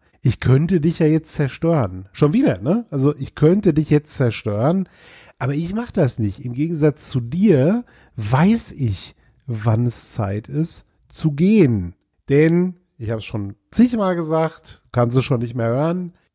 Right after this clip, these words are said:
wir von der Marquis, wir sind keine Mörder. Lass uns allein,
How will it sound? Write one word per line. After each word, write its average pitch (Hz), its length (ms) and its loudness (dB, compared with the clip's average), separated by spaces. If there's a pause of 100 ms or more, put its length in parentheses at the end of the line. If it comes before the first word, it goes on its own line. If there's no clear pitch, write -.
wir 175 380 2
von 131 160 4
der 110 80 4
Marquis, 151 580 0
wir 117 180 0
sind 120 480 -2 (260)
keine 110 580 -2 (300)
Mörder. 101 760 0 (320)
Lass 110 200 -2
uns 208 360 2
allein, 170 580 0